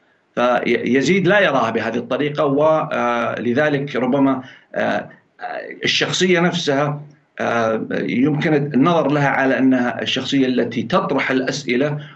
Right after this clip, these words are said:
وتحفز التفكير في هذه النقاط اللي ذكرتيها دكتورة إيمان،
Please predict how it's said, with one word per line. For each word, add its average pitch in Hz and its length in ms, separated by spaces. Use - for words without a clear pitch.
وتحفز 123 680
التفكير 160 800
في 117 180
هذه 156 180
النقاط 139 400
اللي 123 120
ذكرتيها 113 920
دكتورة 104 360
إيمان، 120 420